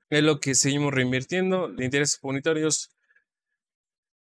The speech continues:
eh, sigue comportándose de la misma manera que venía comportándose, comportándose en los periodos anteriores.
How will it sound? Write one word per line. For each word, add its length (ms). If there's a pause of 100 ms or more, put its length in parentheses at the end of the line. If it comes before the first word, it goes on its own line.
(180)
eh, 260
sigue 340
comportándose 800
de 80
la 160
misma 320
manera 320
que 160
venía 260
comportándose, 960
comportándose 720
en 100
los 160
periodos 380
anteriores. 720